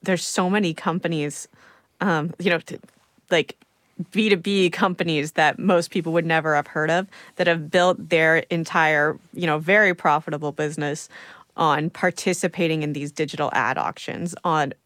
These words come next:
with this highly targeted data about you. Um, once it becomes, it's about to become a lot harder to get that highly targeted data. Uh, it's, it's really gonna change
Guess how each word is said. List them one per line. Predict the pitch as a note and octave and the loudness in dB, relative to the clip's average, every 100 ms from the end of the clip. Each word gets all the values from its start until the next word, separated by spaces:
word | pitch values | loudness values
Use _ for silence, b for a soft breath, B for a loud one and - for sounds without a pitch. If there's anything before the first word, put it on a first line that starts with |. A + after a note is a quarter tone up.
| E3+ | -6
with | F3 | -2
this | E3+ D#3 | -2 -6
highly | - - F#3 E3 E3+ | -10 -4 0 0 -2
targeted | D#3+ E3 D#3 D3+ C#3+ C#3+ | -2 -2 0 -2 -6 -2
data | D3 F#2 D3 D3 - | -2 0 0 -2 -4
about | D3 G#2 D3 - | -4 -2 -2 -2
you. | F#3+ A3 C#4+ _ B B B B B - | -2 -2 -6 _ B B B B B 2
Um, | F#3+ D#3+ - - | 2 2 -4 -8
once | E3+ G#3 A#3 | 2 2 4
it | B3 G3 | 2 0
becomes, | G3 - F3+ F3 D#3+ | -6 -2 0 0 -2
it's | - - | -6 -8
about | - F3+ | 0 0
to | F3 | 2
become | F3 F3+ F3 | -4 -2 0
a | |
lot | D#3 D#3 D#3 - | 2 4 2 2
harder | F3+ E3+ D3 | 2 2 2
to | C#3+ | -2
get | D3+ C3+ | -2 0
that | C#3+ C3+ - _ | 2 2 0 _
highly | - - F3 D#3+ D#3+ | -18 -4 -2 0 -2
targeted | - D#3 D#3+ D#3 C3+ | -2 -2 -2 -6 -4
data. | B2 B2+ F#3+ C#4+ B B B B _ | 0 2 2 0 B B B B _
Uh, | F3+ E3+ C#3+ - - | 2 4 4 2 0
it's, | F#3 - - - - | 0 0 -8 -10 -2
it's | G3 | -2
really | G3 G3+ A3 G#3 | 0 4 6 6
gonna | F#3 F3+ | 4 2
change | E3 F3+ E3 D#3+ - | 2 0 0 0 -4